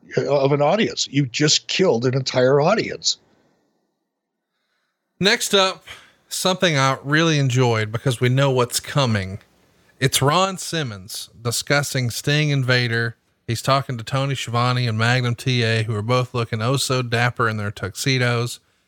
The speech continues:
Speaker 2: And Ron's suited and booted too. And we know that when he's talking about Sting and Vader,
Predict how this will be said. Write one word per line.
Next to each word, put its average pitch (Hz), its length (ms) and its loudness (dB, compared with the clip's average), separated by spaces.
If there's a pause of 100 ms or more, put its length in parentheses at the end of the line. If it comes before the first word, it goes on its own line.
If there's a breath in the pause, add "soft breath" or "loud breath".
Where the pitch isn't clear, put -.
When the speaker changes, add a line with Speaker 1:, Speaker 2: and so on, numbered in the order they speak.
(220)
Speaker 2:
And 107 120 0
Ron's 196 320 2
suited 175 380 -2
and 135 160 -2
booted 147 380 -2
too. 117 420 -2 (720)
And 139 180 2
we 139 100 2
know 156 600 2
that 135 180 -4
when 123 100 -4
he's 147 200 -2
talking 160 320 0
about 131 260 0
Sting 147 340 -2
and 117 120 0
Vader, 131 500 2